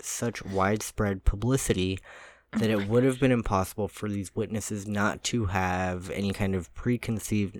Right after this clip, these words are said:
Speaker 1: ideas before they ever came into the courtroom. Particularly, this is true of the witnesses from Wagner's neighborhood, where the case has been the chief topic of conversation for months.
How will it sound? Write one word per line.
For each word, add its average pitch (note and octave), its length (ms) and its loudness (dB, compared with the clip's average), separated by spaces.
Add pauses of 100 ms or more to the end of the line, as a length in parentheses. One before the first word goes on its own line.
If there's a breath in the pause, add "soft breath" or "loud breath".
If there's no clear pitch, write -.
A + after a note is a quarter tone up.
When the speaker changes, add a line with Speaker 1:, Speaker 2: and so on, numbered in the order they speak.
Speaker 1:
ideas F#2 420 2
before F#2 300 -2
they F2 140 2
ever F2 160 2
came D#2+ 180 -6
into D#2+ 220 -8
the F#2 60 -12
courtroom. - 440 -4 (300 loud breath)
Particularly, A#2+ 760 4
this G2+ 280 0
is G2+ 100 -2
true A2+ 320 0
of G2 160 -2
the G#2 80 2
witnesses G2 480 -2
from F#2 220 -6
Wagner's F#2 520 0
neighborhood, A2 540 0 (480 loud breath)
where G#2 160 0
the F#2+ 80 -2
case G#2+ 300 0
has G#2 120 -2
been F#2+ 300 -2
the F2+ 120 -2
chief - 440 -4
topic G#2 420 2
of G2 140 0
conversation F2+ 680 -4
for - 160 -12
months. A2 480 -6